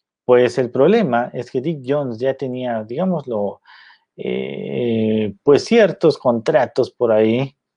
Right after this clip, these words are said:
que iban a permitir que el E D cero, el E D doscientos nueve, pues, le diera ganancias, ¿no? Parte, les digo, de la, de la visión de corru-, corrupción que querían que se vieran en la película los guionistas, ¿no?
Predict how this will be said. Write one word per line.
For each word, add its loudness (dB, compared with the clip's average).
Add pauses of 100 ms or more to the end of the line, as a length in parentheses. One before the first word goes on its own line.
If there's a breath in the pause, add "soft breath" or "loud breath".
(280)
que 4
iban 2
a -2
permitir 0
que -2
el -6
E 0
D 0
cero, -2
el -8
E 0
D 4
doscientos -2
nueve, 2 (840 loud breath)
pues, 4
le 6
diera 6
ganancias, -4
¿no? -14 (520)
Parte, 2
les -4
digo, -2
de -10
la, -18
de -10
la -6
visión -4
de -2
corru-, -6 (220)
corrupción 2
que -6
querían 0
que -12
se -12
vieran -8 (480 loud breath)
en -4
la 0
película 2
los -4
guionistas, -10
¿no? -20